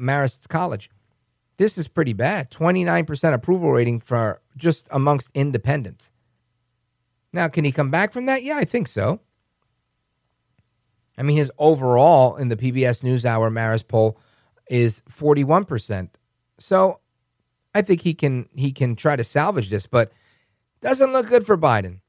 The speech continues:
It doesn't look good, and I think that's why so many Democrats are jumping ship, jumping ship because they know this isn't gonna work out. With a president that's as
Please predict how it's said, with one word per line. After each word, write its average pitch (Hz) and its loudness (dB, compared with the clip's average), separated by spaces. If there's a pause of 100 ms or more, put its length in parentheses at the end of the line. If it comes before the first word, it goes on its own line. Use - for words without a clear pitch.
(180)
It 160 -8
doesn't 196 2
look 170 2
good, 175 2
and 151 0
I 135 0
think 156 -4
that's 160 -2
why 156 2
so 170 -2
many 170 -2
Democrats 135 -4
are 113 -4
jumping 139 -4
ship, - -2 (520)
jumping 180 0
ship 220 -2
because 139 -2
they 151 0
know 160 0 (220)
this 180 0
isn't 196 -2
gonna 175 -2
work 170 -2
out. 202 -6 (600)
With 127 -6
a 123 -4
president 185 -2
that's 139 -2 (200)
as 131 -4